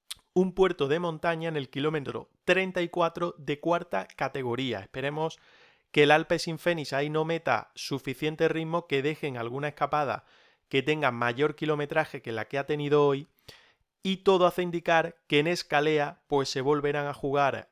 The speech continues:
al sprint los principales sprinters, a ver quién se lleva la etapa, en la que será, pues, la tercera jornada que se decidirá de esta manera, sin tener en cuenta aquella primera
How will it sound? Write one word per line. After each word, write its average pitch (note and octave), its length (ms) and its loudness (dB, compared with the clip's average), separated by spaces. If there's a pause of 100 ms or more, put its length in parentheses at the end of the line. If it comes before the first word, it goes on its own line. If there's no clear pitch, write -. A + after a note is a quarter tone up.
(140)
al D#3+ 160 4
sprint D#3 460 -4
los B2+ 160 -4
principales C#3 640 -2
sprinters, D3+ 560 -6
a B2 100 0
ver A2+ 180 -6
quién B2+ 200 -10
se C3+ 160 -8
lleva C3 240 -2
la B2+ 100 -2
etapa, B2+ 440 -4 (920)
en C#3 300 6
la B2+ 180 6
que C3+ 140 -2
será, D3+ 480 0
pues, C#3+ 400 -2
la D3 340 -2
tercera F3 440 0
jornada D#3 580 0 (280)
que C#3 120 -4
se C#3 140 -6
decidirá C3+ 640 0
de C#3 180 -2
esta D#3 180 -2
manera, C#3+ 420 -2
sin F#3 340 -6
tener D#3 260 -2
en D3 100 -4
cuenta C#3+ 340 -2
aquella C#3 400 -2
primera C3+ 460 -6